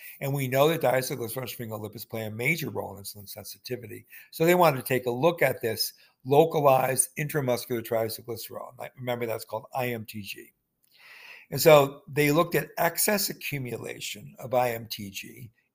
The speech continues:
in the skeletal muscle in a diabetic system because they know that's associated directly with I R. And what they argued in this paper was that the subcellular localization,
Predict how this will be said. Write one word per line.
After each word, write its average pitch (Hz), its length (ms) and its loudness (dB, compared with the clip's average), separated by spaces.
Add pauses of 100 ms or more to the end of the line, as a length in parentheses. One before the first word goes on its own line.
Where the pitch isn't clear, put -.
in 147 140 0
the 185 100 2
skeletal 117 600 2
muscle - 520 -12
in 135 140 -4
a 156 60 0
diabetic 135 680 -2
system 101 480 -14 (540)
because 143 260 0
they 131 140 2
know 131 180 4
that's 131 200 -2
associated 113 580 -4
directly 110 400 -8
with 107 160 -10 (100)
I 110 300 -4 (100)
R. 110 480 -2 (680)
And 139 160 -2
what 143 180 0
they 120 320 -2 (480)
argued 143 760 4
in 117 280 -10
this 123 240 -6
paper 101 500 -14 (460)
was 131 220 0
that 127 180 2
the 117 60 -8
subcellular 131 920 0
localization, 139 1200 -2